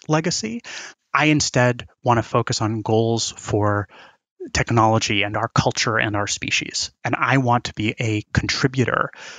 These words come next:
to helping us round the turn from seventy-five years ago, we rounded the turn from having infectious diseases be the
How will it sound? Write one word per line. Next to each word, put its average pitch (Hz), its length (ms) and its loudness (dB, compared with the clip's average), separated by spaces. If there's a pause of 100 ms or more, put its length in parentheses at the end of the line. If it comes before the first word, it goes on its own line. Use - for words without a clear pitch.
(160)
to 110 340 4 (240)
helping 135 460 0
us - 420 0 (140)
round 123 420 4
the 117 140 0
turn - 500 0 (420)
from 110 460 2 (420)
seventy-five 135 600 2
years 120 240 2
ago, 110 240 4
we 107 140 2
rounded 107 420 2
the 107 60 0
turn 107 360 2
from 107 200 -2 (100)
having 107 380 -2
infectious - 520 -2
diseases 151 640 2 (140)
be 131 200 2
the 120 360 2